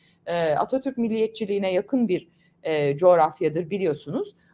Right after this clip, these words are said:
Dolayısıyla şaşıracak bir şey de yok. Ali Yerlikaya'yı da ziyaret etmişti bu arada hatırlayacaksınız, e, Ali Koç. Ve yasa dışı bahis operasyonuyla ilgili kendisine bazı bilgiler ve belgeler aktarmıştı. Dolayısıyla böyle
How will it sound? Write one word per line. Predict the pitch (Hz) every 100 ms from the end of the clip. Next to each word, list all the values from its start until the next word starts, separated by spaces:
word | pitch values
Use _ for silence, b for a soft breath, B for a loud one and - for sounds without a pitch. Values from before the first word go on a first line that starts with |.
| -
Dolayısıyla | 294 262 381 370
şaşıracak | 294 320 277 294 302 285
bir |
şey | - 254 247
de |
yok. | 440 302 - b b b
Ali | - 262
Yerlikaya'yı | 320 302 359 415 453 370 240
da |
ziyaret | 214 196 165 151 147
etmişti | 160 - - 160
bu | 160
arada | 151 151
hatırlayacaksınız, | 160 147 165 156 147 143 - 151 143 - -
e, | 151 135 127
Ali | - 160 147
Koç. | - 415 - b b 220
Ve | 262
yasa | 240 247 302
dışı | 285 -
bahis | 240 277 320
operasyonuyla | 285 254 247 240 247 262 247
ilgili | 220 208 185 285
kendisine | 320 226 220 - 220
bazı | 226 214 202
bilgiler | 202 185 202 427
ve | 415 285
belgeler | 233 233 247 247
aktarmıştı. | 202 - - 120 123 131 - 427 - _ _ _ -
Dolayısıyla | 277 269 240 - 214 320
böyle | 294 247 285 349